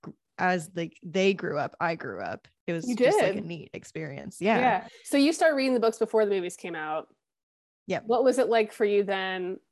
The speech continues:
Speaker 2: after reading them for a few years and then seeing it on screen and seeing it come to life?
Speaker 1: I, so yeah, I mean, I remember really loving the movie when I first saw it. I think I was, so two thousand,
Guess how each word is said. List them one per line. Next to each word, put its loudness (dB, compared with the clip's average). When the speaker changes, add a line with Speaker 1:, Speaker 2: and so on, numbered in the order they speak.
Speaker 2:
after -2
reading 4
them 0
for 0
a -2
few -4
years 0
and -6
then -6
seeing -6
it -8
on -8
screen -10
and -8
seeing -10
it -8
come -12
to -8
life? -4
Speaker 1:
I, 0
so -4
yeah, 4
I 4
mean, 0
I 0
remember -2
really -4
loving -4
the -4
movie -2
when -4
I -2
first -6
saw -2
it. -4
I -2
think -2
I 0
was, -6
so -10
two -8
thousand, -6